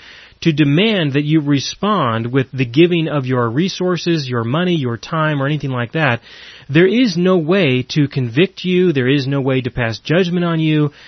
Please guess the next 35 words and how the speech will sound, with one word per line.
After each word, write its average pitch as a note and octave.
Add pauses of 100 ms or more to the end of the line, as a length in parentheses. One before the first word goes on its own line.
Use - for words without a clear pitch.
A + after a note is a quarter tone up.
(200)
It's - (120)
over F#3
because C#3
you D#3+
are D3
dead. B2+ (520)
So F#3+ (100)
likewise, D#3
concerning D#3+
the C#3
law D3
of A#2+
Moses, C3 (260)
if D#3
you A3
are A#3
in F3
Christ E3
Jesus, F3
if C3
you A#3+
have E3
been B2+
born G#3
again C#3
by B2
the C3
indwelling E3
presence C#3+
of B2+
the A#2+
Holy E3+
Spirit D#3+
of C#3+
God, A#2+